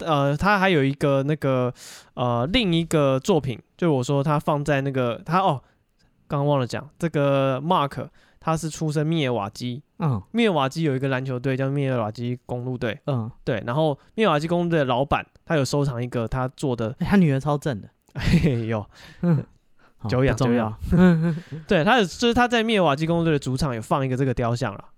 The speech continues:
Speaker 2: 嗯。
Speaker 1: 对，然后这个雕像就是一个坐在那边偷懒的警卫。
Speaker 2: 嗯。
Speaker 1: 对，然后这个警卫他有给他取一个名字叫 Art。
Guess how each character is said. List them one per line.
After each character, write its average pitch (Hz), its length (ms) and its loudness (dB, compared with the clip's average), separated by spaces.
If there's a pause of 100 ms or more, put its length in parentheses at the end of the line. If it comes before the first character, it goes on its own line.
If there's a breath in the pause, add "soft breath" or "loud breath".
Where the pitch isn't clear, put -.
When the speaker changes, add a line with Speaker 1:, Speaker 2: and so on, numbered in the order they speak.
Speaker 2:
嗯。 120 340 0
Speaker 1:
对， 110 240 -2
然 135 120 0
后 202 80 2
这 233 100 2
个 220 60 2
雕 196 160 2
像 202 100 2
就 180 80 -4
是 180 140 0
一 - 20 2
个 147 180 2 (320)
坐 175 140 0
在 156 80 2
那 147 60 2
边 147 120 0
偷 135 220 -2
懒 104 180 -2
的 - 280 -14
警 107 200 -12
卫。 113 200 -6 (240)
Speaker 2:
嗯。 110 180 -8 (120)
Speaker 1:
对， 117 260 -2
然 131 160 -2
后 175 240 2 (140)
这 220 100 0
个 190 60 2
警 143 140 0
卫 165 120 2
他 165 120 2
有 135 100 0
给 131 100 -2
他 131 100 0
取 135 180 -6
一 120 40 -4
个 120 60 -4
名 117 140 -6
字 127 60 -8
叫 127 180 -2
Art。 113 340 -4